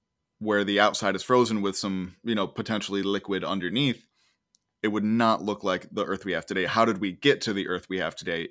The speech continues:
if that's the case? This is where stuff gets a little weird, because, again, depending on who you ask, this has really different answers, depending on exactly how frozen the Earth actually was.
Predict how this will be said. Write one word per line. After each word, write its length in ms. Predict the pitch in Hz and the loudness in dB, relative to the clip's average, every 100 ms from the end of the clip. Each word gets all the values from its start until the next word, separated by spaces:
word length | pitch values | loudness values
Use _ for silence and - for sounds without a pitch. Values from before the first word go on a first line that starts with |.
| _ | _
if 220 | 110 98 | -2 0
that's 240 | 90 82 - | -2 -4 -6
the 80 | |
case? 260 | - - - _ _ _ _ _ _ _ _ _ _ _ _ _ _ _ | -14 -14 -16 _ _ _ _ _ _ _ _ _ _ _ _ _ _ _
This 80 | 196 | -6
is 40 | 247 | 0
where 100 | 196 | 2
stuff 200 | 156 - | 2 2
gets 140 | 131 | 2
a 40 | |
little 160 | 120 104 | 2 2
weird, 260 | 98 123 - _ | 2 2 2 _
because, 420 | 107 113 107 - - | -2 0 0 0 -2
again, 200 | 110 104 | -2 -2
depending 320 | 101 175 180 | 0 0 0
on 60 | 113 | 0
who 80 | 104 | 0
you 120 | 92 | 0
ask, 260 | 90 - - _ _ _ _ _ | -4 -8 -14 _ _ _ _ _
this 160 | 131 139 | 0 2
has 160 | 120 | 2
really 240 | 107 143 151 | 4 4 4
different 260 | 160 185 | 2 0
answers, 400 | 202 196 - - - _ _ _ _ _ _ _ _ _ _ _ _ | 0 0 -6 -8 -14 _ _ _ _ _ _ _ _ _ _ _ _
depending 420 | 107 190 208 131 | -2 2 2 4
on 160 | 107 101 | 2 0
exactly 540 | 101 156 180 180 143 | 0 2 2 4 2
how 180 | 123 127 | 2 0
frozen 500 | - 147 147 127 113 | 0 0 2 4 2
the 80 | 104 | 2
Earth 280 | 110 110 - | 0 -2 -2
actually 560 | 107 101 - 104 101 98 | 0 2 0 -2 0 -2
was. 420 | 82 78 - - | -4 -8 -6 -8